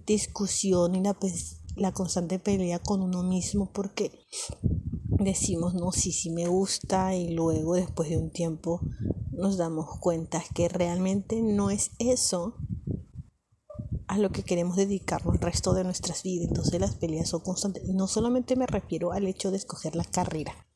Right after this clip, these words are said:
¿ok? Bien difícil que es, no es fácil.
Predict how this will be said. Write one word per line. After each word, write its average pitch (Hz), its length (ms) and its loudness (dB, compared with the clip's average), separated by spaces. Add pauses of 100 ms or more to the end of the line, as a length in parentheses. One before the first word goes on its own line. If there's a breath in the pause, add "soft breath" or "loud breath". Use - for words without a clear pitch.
(640 loud breath)
¿ok? - 260 -6 (240)
Bien 196 240 2
difícil 233 400 0
que 196 140 2
es, 170 220 0
no 180 80 2
es - 140 -2
fácil. - 440 2